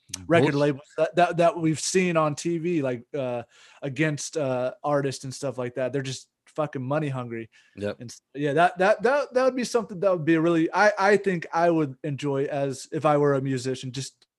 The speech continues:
Speaker 1: putting on a project like that. If I made it big, uh, it was semi big, whatever, that's what I would enjoy doing later on in my career.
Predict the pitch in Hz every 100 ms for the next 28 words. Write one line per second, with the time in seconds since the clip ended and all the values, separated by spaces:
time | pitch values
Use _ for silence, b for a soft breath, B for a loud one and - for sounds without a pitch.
0 | _ _ 185 180 165 - 156 143 135 131
1 | 127 127 165 165 160 160 156 151 143 B
2 | B B B 147 143 143 160 160 135 175
3 | 160 143 143 143 135 135 131 131 131 b
4 | b b _ 151 160 156 156 143 139 131
5 | 131 127 123 120 123 120 123 120 123 120
6 | 117 117 - 117 117